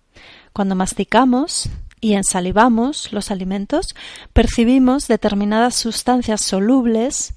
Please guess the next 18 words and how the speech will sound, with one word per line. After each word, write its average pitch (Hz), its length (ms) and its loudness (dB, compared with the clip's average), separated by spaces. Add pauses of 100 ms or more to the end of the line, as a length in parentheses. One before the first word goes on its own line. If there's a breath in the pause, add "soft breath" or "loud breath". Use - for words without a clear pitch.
(120)
en 196 100 -2
la 180 100 -4
comida 226 520 0 (220 loud breath)
que 202 120 0
potencian 202 640 0
la 185 80 -4
percepción 208 560 -4
del 202 140 -2
sabor 220 340 0
y 302 60 0
la 226 140 2
textura 202 540 0
de 202 80 0
los 180 200 -6
alimentos. 175 800 -8 (400 loud breath)
Estas - 340 -2
cualidades 214 640 0
constituyen 226 760 0